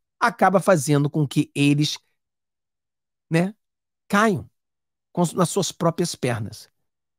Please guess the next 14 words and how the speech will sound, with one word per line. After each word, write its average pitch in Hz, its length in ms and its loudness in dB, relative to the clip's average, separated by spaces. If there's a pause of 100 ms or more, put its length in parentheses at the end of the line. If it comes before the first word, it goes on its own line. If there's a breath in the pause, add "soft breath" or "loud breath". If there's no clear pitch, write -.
(260)
Tropecem 233 640 -2
nas 208 120 -2
suas 196 180 -2
próprias 226 440 0
pernas 170 520 2
e 190 40 -8
caiam. 104 440 -6 (440)
E 190 120 4
é 196 80 4
isso 190 500 4
que - 80 -6
tá 196 80 2
acontecendo 180 500 0
agora. 135 320 -2